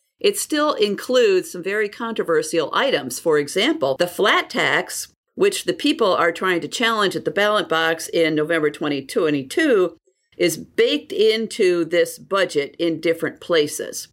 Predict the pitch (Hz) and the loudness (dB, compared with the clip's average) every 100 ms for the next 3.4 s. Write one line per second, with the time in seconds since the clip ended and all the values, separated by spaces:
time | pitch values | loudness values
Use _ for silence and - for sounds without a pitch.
0 | _ - 220 - - 190 240 262 262 226 | _ 0 2 0 0 2 2 2 0 2
1 | 208 175 170 165 - _ - 202 233 214 | 2 2 2 2 -4 _ -4 0 2 0
2 | 214 208 - 180 170 - 180 180 180 170 | 0 -2 0 2 2 0 0 2 0 0
3 | 165 151 139 135 | 0 0 0 -6